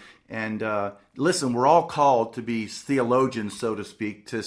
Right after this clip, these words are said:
be people who study God and learn His Word. That's not out of your reach. You can be someone who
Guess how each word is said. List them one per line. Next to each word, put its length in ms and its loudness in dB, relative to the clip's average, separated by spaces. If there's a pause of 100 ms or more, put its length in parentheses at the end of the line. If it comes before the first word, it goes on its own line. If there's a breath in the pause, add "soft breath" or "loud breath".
(120)
be 140 -2
people 340 -6
who 140 -8
study 400 0
God 460 4
and 200 -4
learn 200 0
His 180 -6
Word. 340 0 (180 loud breath)
That's 260 0
not 240 2
out 200 6
of 140 0
your 160 -4
reach. 320 -4
You 100 -2
can 220 -2
be 160 -2
someone 560 0
who 200 -4